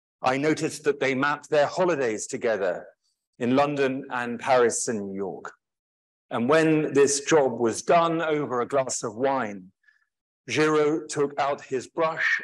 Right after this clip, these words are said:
and ink and wrote a document and sealed it. It says, he tells me, that once he has gone,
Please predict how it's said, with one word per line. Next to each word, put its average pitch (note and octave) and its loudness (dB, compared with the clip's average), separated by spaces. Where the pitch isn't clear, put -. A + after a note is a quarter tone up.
and B2+ -4
ink G#2+ -6
and A#2 0
wrote C#3 2
a C3+ 2
document G#2 -4
and A#2+ -2
sealed C3+ 0
it. - -10
It C#3 -4
says, D#3+ 2
he G#2+ -4
tells G2 0
me, E2+ -8
that B2+ 4
once D3 2
he D#3+ 4
has A2 2
gone, D2+ -2